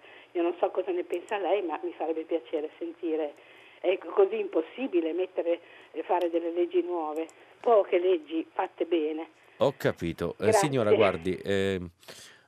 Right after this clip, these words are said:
Speaker 2: eh, la questione è articolata perché, ehm,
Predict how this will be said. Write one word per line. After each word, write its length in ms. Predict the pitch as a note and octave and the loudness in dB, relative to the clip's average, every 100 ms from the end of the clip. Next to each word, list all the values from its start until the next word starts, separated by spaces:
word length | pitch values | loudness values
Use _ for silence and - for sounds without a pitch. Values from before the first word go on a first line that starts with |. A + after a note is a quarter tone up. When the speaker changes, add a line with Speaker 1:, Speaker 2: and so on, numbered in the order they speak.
| _ _ | _ _
Speaker 2:
eh, 200 | G2+ F2+ | 0 2
la 160 | F#2+ G#2+ | 0 0
questione 640 | C3 - - E3 A2+ G2 | -2 -2 0 2 0 -2
è 120 | - G2+ | 0 0
articolata 920 | F2+ - F#2+ F#2+ G2 F2 D#2+ - D#2 | 0 -4 -6 0 2 2 0 -2 -4
perché, 520 | F2+ - - A2 G2+ _ - | -6 -6 -2 0 0 _ -8
ehm, 760 | F#2 E2 D#2+ D#2 D2 D#2 D2+ | -4 -4 -6 -8 -10 -12 -14